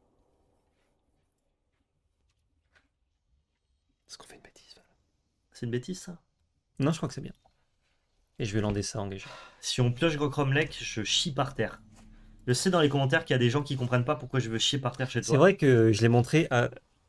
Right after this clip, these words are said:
Speaker 1: tous les collègues. Soit je leur ai dit, soit je leur ai montré le commentaire. J'aurais dit, euh,
Speaker 2: Bah, dis donc,
Speaker 1: il y a
Speaker 2: Val, il
Speaker 1: quelqu'un
Speaker 2: veut
Speaker 1: qui se
Speaker 2: chier.
Speaker 1: demande pourquoi Val, il veut tout le temps pisser ou chier chez moi,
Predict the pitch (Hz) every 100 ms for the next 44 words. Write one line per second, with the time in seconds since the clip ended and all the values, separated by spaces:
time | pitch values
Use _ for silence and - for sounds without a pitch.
0 | - 220 240 - 135 139 139 113 104 -
1 | - 185 151 147 135 135 185 151 135 131
2 | 131 131 151 135 113 101 101 _ _ _
3 | _ _ _ _ _ _ _ _ - -
4 | - - - - 117 107 120 120 110 110
5 | 107 107 104 110 131 135 156 123 135 127
6 | 127 165 156 123 156 139 139 160 135 113
7 | 113 127 156 156 139 127 170 143 - 147
8 | - 120 127